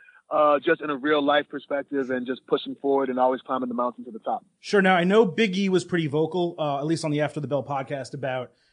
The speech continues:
Speaker 2: you know, how that ended. And I'm not really gonna talk about that. But what I do wanna say is there seems to be, and you've been in W W E long enough to know this,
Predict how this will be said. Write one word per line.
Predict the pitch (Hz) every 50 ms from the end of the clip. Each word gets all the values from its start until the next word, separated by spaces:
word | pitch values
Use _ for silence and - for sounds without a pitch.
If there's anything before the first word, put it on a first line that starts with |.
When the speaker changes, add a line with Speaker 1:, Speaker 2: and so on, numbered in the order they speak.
| _ _ _ -
Speaker 2:
you | 214 190
know, | 160 151
how | 135 - 196 208 190
that | 180 185 185
ended. | 185 185 185 180 185
And | 180 175 175
I'm | 180
not | 190 190 196
really | 185 180 180 175 160 - - _ -
gonna | 175 180 165
talk | 143 - 196 196 -
about | 165 165 147 139
that. | 143 196 202 180 -
But | - 165 147
what | 180 185
I | 180
do | 165 202 254
wanna | 254 233 202
say | - - 180 165
is | 165 160 147 156 - _ _ _ _ _ _ _ -
there | 190 196
seems | - - - 262 277 254
to | - 262
be, | 214 233
and | 202 190
you've | 190 196
been | 165 214
in | 208 190
W | 151 185 180 175 180 165
W | 151 170 165 160 165
E | 160 147
long | 139 143 147 151 151
enough | 147 147 139 143
to | - 143
know | 147 139 131
this, | 131 127 117